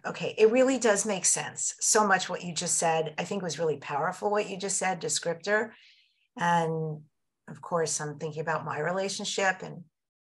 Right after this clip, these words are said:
comparing some of this, and so it feels good. And I just wanna tell you that one of your greatest gifts, I know, so forgive me, because you're huge out there.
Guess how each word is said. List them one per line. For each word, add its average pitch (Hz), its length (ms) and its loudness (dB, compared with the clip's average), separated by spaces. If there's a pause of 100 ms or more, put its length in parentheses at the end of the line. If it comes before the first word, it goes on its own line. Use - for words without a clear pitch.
(100)
comparing 165 480 -4
some 185 220 -2
of 185 100 -4
this, 196 320 0
and 156 100 -4
so 156 280 0
it 156 60 -6 (320)
feels 165 260 -2
good. 160 380 -2 (840)
And 175 500 0 (200)
I 196 80 -2
just 262 400 2
wanna 240 240 4
tell 160 260 2
you 165 520 0 (1300)
that 180 200 2
one 208 180 2
of 214 160 0
your 185 120 -2
greatest 202 680 -2
gifts, 170 440 0
I 180 100 -2
know, 214 760 4 (580)
so 220 220 4
forgive 214 360 2
me, 156 180 -2
because 202 280 0
you're 226 120 6
huge 240 480 0
out 156 240 0
there. 143 320 -4